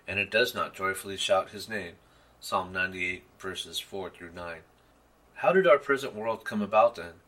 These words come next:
Well, the ancients believed that a designer or maker came along, often called a demiurge.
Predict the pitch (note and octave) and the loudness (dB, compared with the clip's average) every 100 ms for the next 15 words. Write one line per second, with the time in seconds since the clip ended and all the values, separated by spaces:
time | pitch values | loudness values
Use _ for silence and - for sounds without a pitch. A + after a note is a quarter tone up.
0 | _ _ _ F2+ F#2 G#2+ - _ _ F#2+ | _ _ _ 2 4 4 -2 _ _ -4
1 | G2+ C#3+ D#3 B2+ - F#2 F2 G2 G#2+ - | 2 2 2 -4 -8 -4 2 2 2 -2
2 | G#2+ G#2 G#2 B2 B2 C3 C3+ - G2 A2 | -2 -2 2 4 6 4 2 -2 -2 0
3 | A#2+ G2+ E2+ - F#2 E2+ E2+ E2+ - _ | 0 0 -2 -4 -4 -2 -4 -4 -12 _
4 | _ - G2+ G#2+ F#2+ - E2+ F2 - G2 | _ 0 0 -2 -10 -6 -6 -6 -12 -12
5 | F#2 A2 G#2 G#2 G2+ F2 - - | -2 0 2 2 2 0 -6 -14